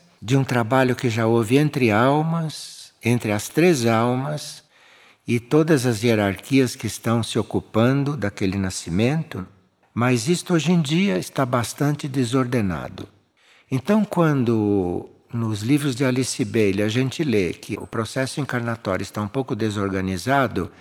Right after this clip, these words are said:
a gente não imagina o que é isto. Não imagina o que é isto.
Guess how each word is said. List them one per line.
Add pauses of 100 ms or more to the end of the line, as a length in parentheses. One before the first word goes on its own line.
(340)
a
gente
não
imagina
o
que
é
isto. (480)
Não
imagina
o
que
é
isto.